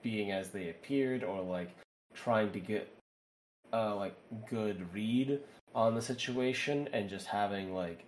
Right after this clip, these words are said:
an uncertainty presented to himself. Like, the biggest obstacle was uncertainty.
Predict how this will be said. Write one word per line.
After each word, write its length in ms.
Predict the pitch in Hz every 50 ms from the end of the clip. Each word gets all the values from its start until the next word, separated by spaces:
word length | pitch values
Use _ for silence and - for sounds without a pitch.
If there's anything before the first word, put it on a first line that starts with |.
| - _ -
an 320 | - 107 104 90 87 80 - - - -
uncertainty 880 | 135 143 143 - - 175 151 139 147 139 - 131 123 120 113 110 110 - - - _ _ _ _ _ _ _ _ _ _ _ _ _ _ _ _ _ _ _ _ _ _ -
presented 480 | - - 147 131 117 123 123 117 110 98
to 160 | - - 104
himself. 520 | 92 87 87 87 92 - 101 87 80 78 -
Like, 200 | 85 87 92 120
the 80 | 123
biggest 480 | 120 107 123 123 127 120 127 123 120 -
obstacle 520 | 104 104 101 - - - - - 104 104
was 300 | 98 98 95 98 104 101
uncertainty. 680 | 104 104 104 104 101 - 120 127 113 92 90 - - -